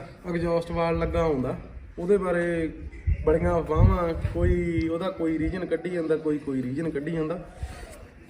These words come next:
ਤੇ ਜੇ ਆਪਣੇ ਹਿਸਾਬ ਨਾਲ ਆਪਾਂ ਆਪਦੇ ਤਰੀਕੇ ਨਾਲ ਤੁਹਾਨੂੰ ਦੱਸਾਂਗੇ ਵੀ ਉਹਦਾ ਆਹ ਰੀਜ਼ਨ। ਪਹਿਲਾਂ ਆਪਾਂ,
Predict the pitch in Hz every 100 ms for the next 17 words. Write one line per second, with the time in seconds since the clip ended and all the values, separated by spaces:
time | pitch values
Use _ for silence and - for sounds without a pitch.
0 | - 151 139 131 123 - - - - -
1 | - - - 123 165 202 190 196 208 208
2 | 208 233 214 202 196 190 190 185 170 156
3 | 160 170 165 170 160 156 165 147 131 127
4 | 127 127 147 170 - 151 170 160 156 135
5 | - - - - - - 190 208 226 208